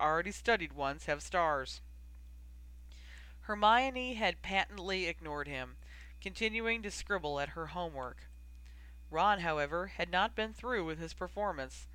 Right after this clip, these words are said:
He had continued reading through the index. "Know quite a few of them, don't you?" he said slyly. "Lots of stars here. Lot of them under the S heading.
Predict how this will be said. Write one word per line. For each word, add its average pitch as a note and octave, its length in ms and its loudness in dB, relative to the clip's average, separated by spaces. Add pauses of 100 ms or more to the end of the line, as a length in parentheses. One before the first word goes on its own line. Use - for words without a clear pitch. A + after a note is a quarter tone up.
(380)
He B3+ 140 -2
had B3 120 2
continued B3+ 580 -2
reading E3 340 0
through F3+ 180 -10
the F3+ 160 -4
index. D#3+ 540 -2 (640)
"Know D#3 260 -2
quite F3+ 240 6
a F#3 60 4
few B3 260 0
of D#3 160 -4
them, C#3 220 0
don't F#3+ 300 0
you?" C3 320 -4
he D3 160 -8
said C3+ 300 -4
slyly. C3+ 560 0 (460)
"Lots F#3 320 8
of D3 120 -4
stars C#3+ 440 0
here. F3 360 0 (500)
Lot D#3+ 360 8
of E3+ 140 2
them F3+ 200 4
under F3 300 2
the D3+ 240 -2
S - 240 4
heading. C3 420 2